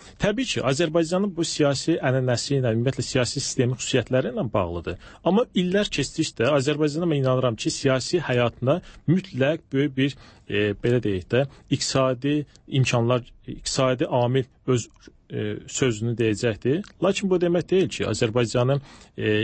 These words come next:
iqtisadi baxımdan nə qədər imkanlı insanları olsa, onlar Azərbaycanın gələcəkdə bir o qədər siyasi elitasına qovuşmaq və o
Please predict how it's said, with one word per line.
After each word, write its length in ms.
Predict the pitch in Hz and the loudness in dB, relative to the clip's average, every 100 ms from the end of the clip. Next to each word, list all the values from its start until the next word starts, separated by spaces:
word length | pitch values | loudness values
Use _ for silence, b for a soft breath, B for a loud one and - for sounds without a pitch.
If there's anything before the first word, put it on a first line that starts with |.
| - | -2
iqtisadi 640 | - - 123 117 117 131 123 | -8 -2 2 2 2 0 0
baxımdan 480 | 117 - 110 113 120 | -2 -2 -4 -2 0
nə 140 | 131 117 | 0 0
qədər 220 | 110 - | -4 -4
imkanlı 420 | 117 - 113 120 117 | -4 -2 0 0 -2
insanları 400 | - 107 107 113 | 0 0 0 0
olsa, 380 | 101 - 117 156 | -2 0 0 2
onlar 380 | 127 117 135 - | 0 2 0 0
Azərbaycanın 580 | 110 110 110 107 120 123 | 0 0 0 0 -2 0
gələcəkdə 460 | 113 107 110 107 117 | 0 0 -2 -2 0
bir 160 | 123 117 | 2 2
o 40 | |
qədər 260 | 107 101 127 B | 0 0 -4 B
siyasi 480 | - - 120 113 147 | -8 0 0 0 -4
elitasına 600 | 123 117 113 113 - 123 - | -2 -2 0 -4 -2 -4 0
qovuşmaq 640 | 113 104 - 117 127 - B B - 104 104 | -2 -2 -2 0 0 -2 B B -8 -4 0
və 80 | 123 | 0
o 160 | 131 | 0